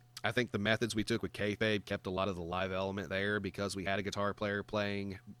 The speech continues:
you know, into a set of headphones for the drummer. Whereas if you had the drummer come in and do his parts with, like, a metronome, you can lose some of the live elements and some of that live e-, raw energy.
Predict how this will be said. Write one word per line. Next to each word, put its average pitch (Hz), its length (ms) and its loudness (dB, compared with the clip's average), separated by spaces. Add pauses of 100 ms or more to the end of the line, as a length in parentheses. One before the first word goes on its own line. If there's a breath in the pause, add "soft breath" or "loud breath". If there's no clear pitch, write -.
(400)
you 101 160 -4
know, 92 260 -4
into 117 160 0
a 107 60 2
set 117 160 0
of 104 80 -2
headphones 107 500 -4
for 107 180 -4
the 104 100 -4
drummer. 107 440 -2 (2000 soft breath)
Whereas 104 380 2
if 101 160 -4
you 101 120 -4
had 113 140 4
the 101 60 -2
drummer 110 260 2
come 110 200 0
in 107 120 0
and 98 100 -2
do 101 280 0
his 98 180 -2
parts 107 400 2
with, 95 140 -4
like, 92 220 -2
a 92 40 -6
metronome, 110 640 -2
you 98 120 -4
can 95 140 -4
lose 104 120 0
some 120 100 0
of 113 60 -4
the 107 80 -2
live 98 260 2
elements 110 460 -2
and 95 100 -6
some 98 120 -4
of 98 40 -4
that 95 200 -4
live 90 240 -4
e-, 85 120 -10
raw 98 300 0
energy. 110 600 -4